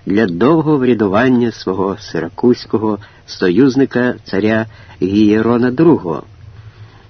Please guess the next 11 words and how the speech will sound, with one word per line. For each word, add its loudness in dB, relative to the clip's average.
прав 2
у -2
двісті 2
шістдесят -2
дев'ятому, 2
двісті -4
п'ятнадцятому -2
роках -2
до 2
нашої 0
ери. -2